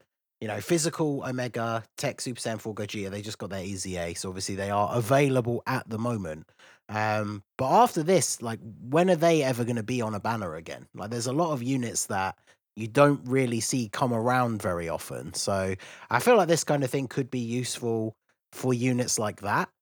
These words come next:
But I feel like if it's something that just lets you open a path for any unit, it's a bit too,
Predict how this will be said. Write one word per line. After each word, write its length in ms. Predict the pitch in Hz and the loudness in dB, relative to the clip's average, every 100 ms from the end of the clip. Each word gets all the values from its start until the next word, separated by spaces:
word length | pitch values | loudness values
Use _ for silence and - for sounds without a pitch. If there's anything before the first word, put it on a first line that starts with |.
| _ _ | _ _
But 340 | 120 117 113 - _ - | 0 2 2 -2 _ -4
I 80 | 127 | 0
feel 180 | 139 214 | 6 8
like 200 | 180 151 | 8 8
if 120 | 156 | 4
it's 120 | 143 | 2
something 260 | - 156 139 | 2 2 2
that 80 | 131 | 0
just 220 | 123 - | 0 -2
lets 180 | 120 - | -2 -2
you 100 | 110 | -2
open 280 | 113 107 107 | -4 -4 -8
a 60 | |
path 280 | 101 117 104 | -4 -2 -2
for 140 | - - - | -4 -6 2
any 320 | 160 147 127 | 4 4 2
unit, 520 | 104 98 92 87 80 | 0 -4 -4 -6 -8
it's 160 | 92 - | -6 -4
a 60 | 95 | -4
bit 260 | 104 - | -6 -4
too, 480 | - - 104 90 82 | -2 0 0 -2 -6